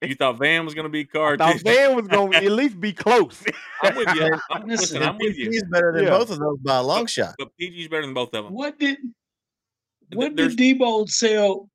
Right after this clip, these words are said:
Speaker 3: I'm sorry. What, uh, are you
Speaker 1: I'm,
Speaker 3: good?
Speaker 1: I'm
Speaker 3: You
Speaker 1: saying
Speaker 3: good?
Speaker 1: there's,
Speaker 3: You good?
Speaker 1: I'm, to, to your point, there, there's always a
Speaker 2: I
Speaker 1: time when the next team has to take over, and it feels like this could be it for them.
Speaker 2: You
Speaker 1: Like
Speaker 2: think this is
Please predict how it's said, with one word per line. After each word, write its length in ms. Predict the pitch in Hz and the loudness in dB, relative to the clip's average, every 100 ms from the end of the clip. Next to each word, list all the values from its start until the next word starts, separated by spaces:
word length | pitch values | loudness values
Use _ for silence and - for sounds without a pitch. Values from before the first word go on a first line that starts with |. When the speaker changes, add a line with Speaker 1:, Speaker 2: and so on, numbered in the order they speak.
| _ | _
Speaker 3:
I'm 120 | - 190 | -10 -4
sorry. 200 | 180 139 | -2 -2
What, 180 | 160 151 | -4 -6
uh, 60 | - | -8
are 260 | 156 143 151 | -10 -8 -6
you 60 | |
Speaker 1:
I'm, 120 | 175 196 | -4 -2
Speaker 3:
good? 160 | 196 | -2
Speaker 1:
I'm 80 | - | -2
Speaker 3:
You 60 | 190 | -2
Speaker 1:
saying 100 | 214 | -2
Speaker 3:
good? 0 | |
Speaker 1:
there's, 180 | 190 180 | -2 -4
Speaker 3:
You 60 | 175 | -10
good? 160 | - 131 | -10 -8
Speaker 1:
I'm, 120 | 165 _ | -8 _
to, 120 | - 175 | -10 -10
to 200 | - 160 | -8 -8
your 140 | 233 | -8
point, 300 | - 240 233 _ 165 | -8 -10 -10 _ -6
there, 180 | 170 165 | -6 -4
there's 200 | 165 170 | -6 -6
always 480 | - 165 196 185 160 | -6 -6 -4 -6 -6
a 20 | |
Speaker 2:
I 40 | 139 | -10
Speaker 1:
time 520 | 160 156 139 120 120 _ | -6 -2 -2 -4 -8 _
when 180 | 135 139 | -6 -4
the 80 | 131 | -4
next 280 | 143 160 - | -4 -6 -8
team 280 | 160 147 | -8 -8
has 180 | 131 131 | -6 -6
to 100 | 123 | -8
take 260 | - 117 113 | -6 -6 -4
over, 240 | 110 104 - _ _ _ _ | -8 -10 -16 _ _ _ _
and 100 | 127 | -10
it 100 | 120 | -8
feels 240 | - 160 143 | -2 -2 0
like 200 | 135 - | -4 -4
this 160 | 135 | -10
could 160 | - 120 | -8 -10
be 180 | 113 110 | -6 -8
it 100 | 98 | -8
for 100 | 107 | -14
them. 160 | 98 82 _ _ _ 92 _ | -20 -20 _ _ _ _ _
Speaker 2:
You 140 | 123 | -8
Speaker 1:
Like 260 | 117 117 123 | -2 -2 -4
Speaker 2:
think 140 | 147 | -14
this 80 | |
is 60 | - | -14